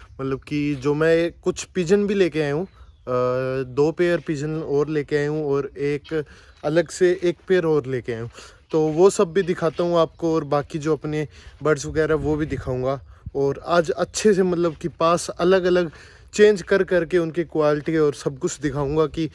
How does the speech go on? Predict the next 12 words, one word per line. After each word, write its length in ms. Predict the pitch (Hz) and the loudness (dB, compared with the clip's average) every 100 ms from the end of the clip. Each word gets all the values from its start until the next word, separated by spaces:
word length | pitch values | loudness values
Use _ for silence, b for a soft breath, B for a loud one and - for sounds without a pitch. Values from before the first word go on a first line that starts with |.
| B B B - | B B B 0
थोड़ा 160 | 151 | 0
पास 320 | 135 147 147 | 0 0 -2
से 120 | - 139 | -2 -4
पता 240 | 135 156 | -2 -2
लगे 420 | 143 135 143 139 | -2 -2 -4 -4
कि 80 | 127 - | -8 -4
क्या 120 | 151 | -4
क्वालिटी 460 | 143 143 131 123 135 | -2 -2 -2 -4 -6
में 200 | 135 123 | -6 -8
बच्चे 340 | 131 - 156 | -12 -8 -6
हैं 80 | 147 | -4
और 200 | 139 | -4